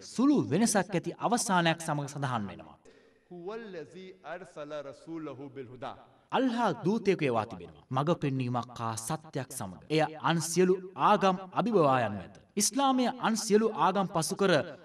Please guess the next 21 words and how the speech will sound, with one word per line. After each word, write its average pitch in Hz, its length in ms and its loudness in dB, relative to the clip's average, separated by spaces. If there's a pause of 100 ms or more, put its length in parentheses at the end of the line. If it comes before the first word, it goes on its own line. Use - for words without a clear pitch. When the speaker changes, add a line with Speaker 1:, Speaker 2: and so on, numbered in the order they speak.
Speaker 1:
උසස් 214 240 -2
තලයට 196 380 0
පත්වීමේ 175 580 0
ඉරණම 180 340 2
තීන්දුව 185 460 2
ආගමක්. 95 400 -4 (1600)
තවද 165 220 4
අල්ලා 147 300 2
පවසනවා 123 560 0 (140)
මුශ්රික්වරුන් 190 840 0
ඒ 135 140 -4
කොතෙක් 190 380 0
පිළිකුල් 165 380 2
කළද 98 280 -6 (340)
ඒ 139 200 0
එසේම 170 360 0
වනු 104 200 -4
ඇත. 80 200 -18 (600)
ෆතක් 185 340 -2
පරිච්ඡේදයේ 156 680 0 (180)
විසි 202 240 -2